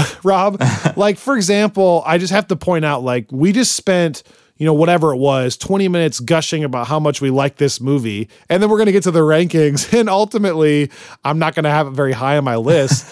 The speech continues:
Speaker 2: <laughs>
Speaker 1: And then, like, Captain Marvel, we spent a lot of time complaining about it. And then, spoiler alert, like, at the end, Captain Marvel's ranked higher than this movie.
Speaker 2: Yeah.
Speaker 1: I think a lot of the expectation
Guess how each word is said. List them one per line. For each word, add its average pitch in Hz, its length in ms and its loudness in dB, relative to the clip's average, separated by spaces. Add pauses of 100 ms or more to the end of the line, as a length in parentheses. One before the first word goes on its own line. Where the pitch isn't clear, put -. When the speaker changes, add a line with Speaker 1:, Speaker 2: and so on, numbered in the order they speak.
(140)
Speaker 2:
<laughs> - 160 -18
Speaker 1:
And 190 100 2
then, 233 120 2
like, 214 380 -2 (300)
Captain 214 380 0
Marvel, 190 420 2
we 170 80 4
spent 185 260 -2
a 160 40 2
lot 156 240 0
of 151 40 -4
time 151 380 -2
complaining 165 580 -4
about 131 300 0
it. 135 160 -2
And 160 180 0
then, 160 280 0 (500)
spoiler 190 360 0
alert, 156 180 2
like, 151 140 0
at 160 120 -2
the 147 120 -2
end, 175 280 0 (140)
Captain 175 280 -2
Marvel's 165 300 0
ranked 151 240 -2
higher 156 200 2
than 143 120 0
this 120 160 -4
movie. 107 360 -6 (180)
Speaker 2:
Yeah. 117 180 0
Speaker 1:
I 214 60 2
think 254 340 -2
a 220 60 0
lot 165 400 0
of 190 160 -2
the 165 180 -2
expectation 190 1160 -2